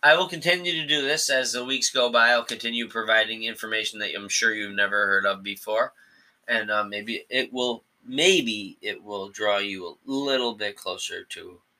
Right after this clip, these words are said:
the good side of the force. And so, anyway, the last thing I wanted to say was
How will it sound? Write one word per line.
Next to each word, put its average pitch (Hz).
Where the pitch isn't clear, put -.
the 87
good 92
side 85
of 85
the 80
force. -
And 123
so, 151
anyway, 160
the 147
last 175
thing 175
I 165
wanted 151
to -
say 139
was 117